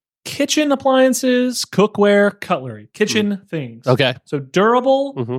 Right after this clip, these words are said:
Speaker 1: well-built kitchen appliances. They're not only going to actually do better things in the kitchen, but they're gonna have a longer lifespan.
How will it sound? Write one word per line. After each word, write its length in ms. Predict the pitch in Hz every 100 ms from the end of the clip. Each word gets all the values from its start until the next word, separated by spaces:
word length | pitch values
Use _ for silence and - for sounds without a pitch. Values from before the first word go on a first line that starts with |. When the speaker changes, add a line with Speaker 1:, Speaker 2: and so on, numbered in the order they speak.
| 131
Speaker 1:
well-built 760 | 147 160 190 220 196 196 202 -
kitchen 380 | 196 185 165 139
appliances. 760 | 123 127 123 120 123 120 -
They're 300 | 151 147 143 _
not 240 | 151 175 190
only 240 | 190 185
going 240 | 170 170
to 140 | 160 156
actually 440 | 160 156 165 151
do 140 | 139 147
better 220 | 147 143
things 280 | 151 151 127
in 60 |
the 60 | 117
kitchen, 560 | - 214 - 123 127 127 _ _ _
but 100 | - 147
they're 100 | 202
gonna 120 | 349
have 100 | 285
a 40 |
longer 300 | 233 247 202
lifespan. 680 | 165 185 - - 127 113